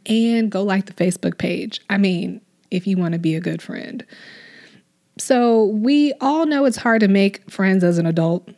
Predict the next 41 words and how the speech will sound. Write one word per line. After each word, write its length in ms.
It's 220
harder 260
to 80
make 200
friends 600
in 160
the 40
military, 800
despite 440
the 80
camaraderie 680
there 200
is 280
between 480
families 720
and 160
the 60
fact 320
that 220
you 80
can 360
meet 300
another 320
military 480
spouse 360
and 120
have 180
an 80
understanding. 720
I 180
think 240
the 80
loneliness 640
can 320
become 600
part 280
of 60
the 120
sacrifice 840
because 800
it's 440